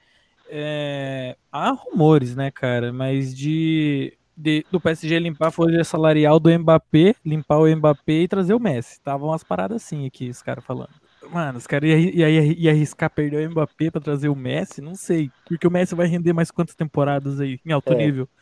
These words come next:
Speaker 2: tem
Speaker 1: Três?
Speaker 2: isso,
Speaker 1: Quatro?
Speaker 2: porque o, o, o P S G tem o Mbappé, que é um jovem muito promissor. Ele é de noventa e oito, ele tem vinte e um anos.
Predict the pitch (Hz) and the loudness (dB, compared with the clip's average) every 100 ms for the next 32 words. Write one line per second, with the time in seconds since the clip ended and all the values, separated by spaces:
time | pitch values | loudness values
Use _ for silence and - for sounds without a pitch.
0 | _ - 127 151 139 - 104 180 104 127 | _ 0 2 2 0 -2 0 0 2 2
1 | 113 113 113 - _ _ _ - - 113 | 4 4 0 -4 _ _ _ -10 0 2
2 | 110 120 110 104 104 117 110 110 113 120 | 2 4 2 2 0 0 2 0 0 0
3 | 120 120 123 120 107 113 - 131 135 127 | -2 0 -2 -2 -6 -6 -4 -4 -2 -2
4 | 120 131 123 117 151 - 190 151 - 98 | -2 -2 -2 -2 -4 -2 -2 -2 -6 -4
5 | 107 143 185 _ _ - 113 117 123 110 | -2 -2 -4 _ _ -2 -2 0 -2 -2
6 | 131 170 123 127 131 131 107 147 202 196 | -2 2 2 2 -2 -8 -6 -8 -8 -6
7 | 127 107 127 202 - | -6 -6 -8 -10 -14